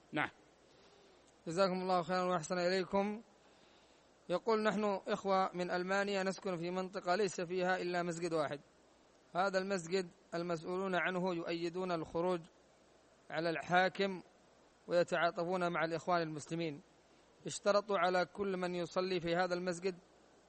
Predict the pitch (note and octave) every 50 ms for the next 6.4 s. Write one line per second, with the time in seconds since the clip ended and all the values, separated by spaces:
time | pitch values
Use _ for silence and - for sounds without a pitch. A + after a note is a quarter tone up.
0 | - - F3+ E3+ F#3 G3 F#3 D#3+ C#3 F3 D#3+ D#3+ F3 F#3 F3+ F#3+ F#3 F3+ F3 F#3
1 | F#3+ F#3 F#3+ A3 - - - _ - _ - - _ _ _ - D#3+ D#3 - F3+
2 | E3+ E3 E3+ E3+ E3 F3+ F3+ E3+ E3+ E3+ E3 E3 E3+ F3 F#3 G3 - - - -
3 | - - - - - - - - - - F3+ F#3+ G3 D#3 E3+ F#3 E3+ F#3 F3+ F#3
4 | F3+ F#3 F3+ F3+ F3+ F#3+ F3+ - F#3+ G3 G3 G3 G3+ - - - - - - _
5 | - - - - _ _ _ - E3+ E3 - F3+ E3 - - G3 F#3+ F#3 E3+ E3+
6 | E3+ - - F#3 G3 G3+ G3